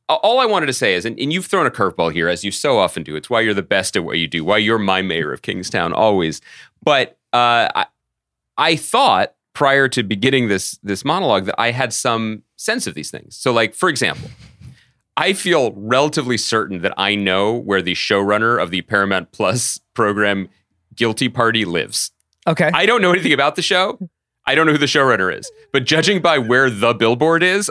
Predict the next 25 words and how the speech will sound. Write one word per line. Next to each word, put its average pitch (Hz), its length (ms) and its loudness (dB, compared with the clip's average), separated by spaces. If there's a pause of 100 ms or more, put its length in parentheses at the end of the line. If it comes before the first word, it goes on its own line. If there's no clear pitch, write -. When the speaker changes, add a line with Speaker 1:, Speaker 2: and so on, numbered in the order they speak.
Speaker 1:
I 123 140 2
think 131 280 -2
I 123 140 2
know 107 220 2
where 98 100 0
the 95 80 0
showrunner 82 520 -2
lives. - 320 -8
Speaker 2:
Okay. 156 360 0 (100)
Speaker 1:
Okay. - 180 0
Speaker 2:
We 139 60 4
don't 190 120 4
have 180 100 0
to 208 60 4
blow 175 200 2
up 160 80 -2
that 160 160 2
person's 160 340 0
spot. 131 360 0
Yeah. 143 320 0
Speaker 1:
No. 208 380 0 (100)
I, 80 120 -4
I, 127 100 -6
God 151 240 0
bless. 117 420 -2